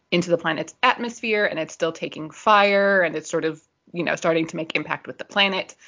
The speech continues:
So Jack orders everyone down to try and avoid getting hit,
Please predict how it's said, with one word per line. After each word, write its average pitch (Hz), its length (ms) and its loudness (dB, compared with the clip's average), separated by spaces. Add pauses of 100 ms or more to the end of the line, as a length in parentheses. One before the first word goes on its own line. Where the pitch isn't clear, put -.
(280)
So 160 140 2
Jack 165 300 4
orders 165 300 2
everyone 160 340 -4
down 196 320 6
to 196 80 -12
try 160 140 -8
and 147 100 -8
avoid 151 240 -8
getting 151 260 -8
hit, 202 300 -2